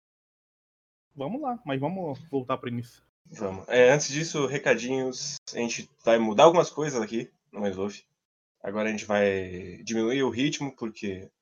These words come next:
Speaker 2: senão a gente vai entrar em hiato logo menos.
Speaker 1: Uhum.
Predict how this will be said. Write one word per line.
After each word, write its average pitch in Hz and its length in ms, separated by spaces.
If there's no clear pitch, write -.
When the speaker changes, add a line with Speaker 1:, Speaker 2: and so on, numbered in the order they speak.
Speaker 2:
senão - 240
a - 20
gente 113 140
vai 95 300
entrar 123 320
em 117 260
hiato 117 340
logo 120 220
menos. 117 400
Speaker 1:
Uhum. 147 380